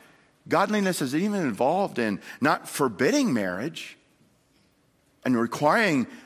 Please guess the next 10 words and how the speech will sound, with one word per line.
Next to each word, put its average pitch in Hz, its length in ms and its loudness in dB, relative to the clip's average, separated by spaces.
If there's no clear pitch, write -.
abstinence 175 520 2
from 127 220 0
foods, 127 680 0
but 208 180 6
receiving 311 560 4
marriage 220 380 4
and 196 220 2
food 190 340 4
with 151 180 4
thanksgiving 220 760 0